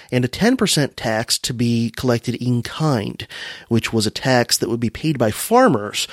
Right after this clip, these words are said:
who didn't really have much in the way of cash, where they simply would have to fork over a tenth of their produce to the government. The men who enforced the tax in kind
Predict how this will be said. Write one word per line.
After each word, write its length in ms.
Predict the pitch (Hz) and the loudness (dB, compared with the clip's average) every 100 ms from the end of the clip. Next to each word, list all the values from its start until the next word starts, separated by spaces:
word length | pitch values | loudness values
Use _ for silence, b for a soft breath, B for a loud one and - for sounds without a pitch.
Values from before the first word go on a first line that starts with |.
| B B | B B
who 100 | 135 | 0
didn't 180 | 135 | 2
really 220 | 123 127 117 | 0 -4 -4
have 500 | 123 117 113 - - - | -2 -2 -2 -6 -10 -6
much 240 | 135 131 | -4 -2
in 20 | 123 | 0
the 60 | |
way 80 | 113 | 0
of 120 | 101 | -2
cash, 540 | - 196 170 123 - - B B B | -2 2 2 2 0 -2 B B B
where 120 | 127 | 4
they 120 | 127 | 4
simply 280 | - 156 143 | 4 2 2
would 120 | 123 | 0
have 180 | 127 123 | 0 -4
to 60 | |
fork 360 | 113 - 151 139 | -4 0 0 2
over 300 | 135 135 127 | 2 2 2
a 60 | 107 | 0
tenth 340 | - 139 131 | -2 -2 -2
of 120 | 110 | -2
their 100 | 110 | -2
produce 480 | - - 147 113 - | -2 0 2 2 0
to 100 | - | -4
the 120 | 98 | -4
government. 440 | 110 131 104 - - _ _ _ _ _ _ _ _ | 0 0 0 -6 -12 _ _ _ _ _ _ _ _
The 100 | - | -2
men 260 | 156 175 190 | 0 2 0
who 180 | 165 175 | 0 0
enforced 520 | 143 - 160 156 - | -2 -2 -2 -2 -4
the 60 | - | -6
tax 360 | 151 143 - | -2 -2 -2
in 160 | 127 113 | -4 -4
kind 520 | - 147 143 127 | -4 -2 0 0